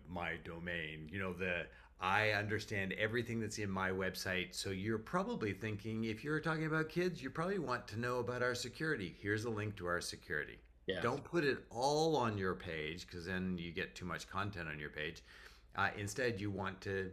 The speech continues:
Speaker 1: you want to link to other things internally within
Speaker 2: Yep.
Speaker 1: your, your U R L. But you also want to have one external link, if at all possible.
Speaker 2: Yeah, th-, no, that's awesome. And, uh,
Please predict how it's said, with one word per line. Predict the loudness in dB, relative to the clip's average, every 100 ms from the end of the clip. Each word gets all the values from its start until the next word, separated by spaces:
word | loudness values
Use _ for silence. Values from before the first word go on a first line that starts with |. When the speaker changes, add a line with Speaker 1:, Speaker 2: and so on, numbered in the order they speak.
| -10 -8
Speaker 1:
you | -4
want | -4 -4
to | -4
link | -2 -2 -4
to | -4 -2
other | -2 -4
things | -4 -4 -6 -8
internally | -4 -2 -2 -2 0 0 2 0
within | -2 -4 0
Speaker 2:
Yep. | 0
Speaker 1:
your, | 0 0 0 -2 -4
your | -4 -4
U | -4 -4
R | 0
L. | 0 -2 -6 -16 -20 -20 -6
But | 2 2 2
you | 0
also | 0 0 -4
want | -4 -4
to | -4
have | -2 -2 -4 -12 -20 -20 -20 -14 -4
one | -2 0 0 -4 -8 -16 -8
external | -6 -6 -4 -2 -2 -6 -12 -20 -20 -20 -20 -20 -10
link, | -8 -6 -8
if | -8 -8
at | -4
all | -4 -4
possible. | -4 -6 -8 -12 -14 -14 -20 -20 -20 -4 6
Speaker 2:
Yeah, | 6 6
th-, | 2 4 8
no, | 12 12
that's | 12 12
awesome. | 12 10 10 6 8
And, | 8 8
uh, | 6